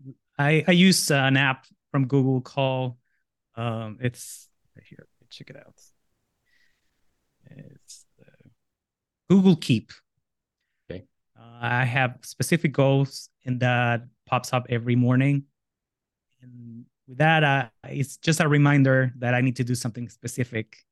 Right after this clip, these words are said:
Speaker 1: I have ten tasks for the entire year I will accomplish if I'm lucky enough. I will accomplish that,
Speaker 2: Cool.
Speaker 1: hopefully.
Speaker 2: And, and how do you get back on track whenever you lose that focus?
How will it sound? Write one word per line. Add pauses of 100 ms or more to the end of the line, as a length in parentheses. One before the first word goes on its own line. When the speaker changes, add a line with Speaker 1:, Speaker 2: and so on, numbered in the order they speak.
(380)
Speaker 1:
I
have
ten
tasks (1080)
for
the
entire
year (380)
I
will
accomplish (920)
if
I'm
lucky
enough. (960)
I
will
accomplish
that, (600)
Speaker 2:
Cool.
Speaker 1:
hopefully. (760)
Speaker 2:
And,
and
how
do
you
get
back
on
track
whenever
you
lose
that
focus?